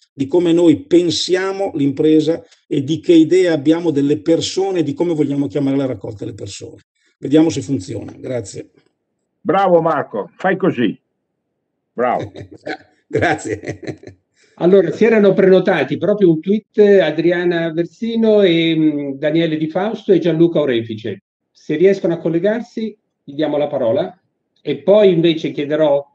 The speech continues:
Speaker 3: a Giuseppe e al professor, eh,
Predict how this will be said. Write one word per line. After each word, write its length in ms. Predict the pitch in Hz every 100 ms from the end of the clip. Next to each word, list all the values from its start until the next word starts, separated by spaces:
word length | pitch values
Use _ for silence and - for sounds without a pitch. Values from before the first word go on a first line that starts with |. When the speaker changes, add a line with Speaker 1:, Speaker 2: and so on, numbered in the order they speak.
| _ _ _ _ _ -
Speaker 3:
a 340 | - 143 139
Giuseppe 640 | 139 156 165 156 - 135
e 40 | 135
al 380 | 139 139 135
professor, 560 | - 131 147 147 147 143
eh, 400 | 139 135 135 117